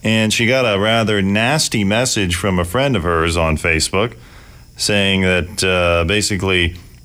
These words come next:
"We're all so over your running commentary of your life and every single thing that your kid does. We all have kids that we're besotted with, and, uh, every kid thinks their kid is the best kid ever, but we don't ram it down everyone else's neck.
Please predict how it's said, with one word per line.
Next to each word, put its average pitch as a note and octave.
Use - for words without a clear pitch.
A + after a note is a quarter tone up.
"We're G2
all A#2
so C3+
over B2
your G2
running A#2
commentary A#2+
of F#2+
your F#2+
life A2+
and F#2+
every A#2
single A2
thing B2
that A2
your G2
kid A2+
does. A#2
We F#2
all D3
have C#3+
kids C3
that A2
we're G#2
besotted G2+
with, F#2+
and, G2+
uh, F2+
every D3
kid C3
thinks A#2+
their A2
kid A2+
is F#2
the F#2+
best G#2
kid G#2+
ever, C3+
but A#2
we A#2+
don't C#3
ram C3
it B2
down B2
everyone A#2+
else's A2+
neck. C3+